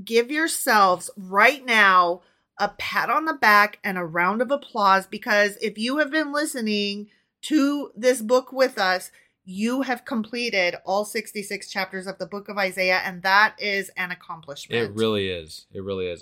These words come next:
Speaker 2: I am elated myself, actually.
Speaker 1: I am super excited. Like,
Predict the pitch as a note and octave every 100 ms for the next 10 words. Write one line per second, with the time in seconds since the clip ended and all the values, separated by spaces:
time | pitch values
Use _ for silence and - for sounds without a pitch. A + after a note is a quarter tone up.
0 | - F#2+ A#2 A#2 G#2+ G2 - - F#2+ F#2
1 | F2+ D#2+ E2+ - G#2 F#2 E2+ D#2 - F3+
2 | G#3+ C4 A3 G#3 - - B3+ A#3+ A3+ G#3+
3 | - G#3+ F#3+ E3+ D#3+ F#3 G#3